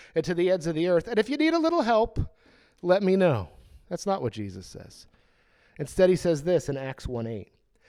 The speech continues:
"But you will receive power when the Holy Spirit comes on you, and you will be my witnesses in Jerusalem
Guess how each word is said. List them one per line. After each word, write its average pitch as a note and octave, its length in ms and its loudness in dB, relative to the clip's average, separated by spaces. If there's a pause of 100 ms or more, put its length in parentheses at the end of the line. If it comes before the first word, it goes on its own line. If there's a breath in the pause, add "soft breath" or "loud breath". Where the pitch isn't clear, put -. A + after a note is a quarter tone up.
(280 soft breath)
"But B2+ 200 -2
you F3 320 -2
will D#3+ 460 2
receive E3 680 -4
power C3 720 -2
when C3+ 260 -4
the C3 120 -2
Holy E3 360 -4
Spirit C3 560 -2
comes A#2 340 -6
on G#2+ 260 -4
you, F2 160 -14 (1120 soft breath)
and B2+ 200 0
you A#2 120 0
will G#2 120 -2
be G2+ 160 -4
my G2+ 160 -4
witnesses G2+ 540 -6
in F#2+ 100 -8
Jerusalem G2+ 680 -6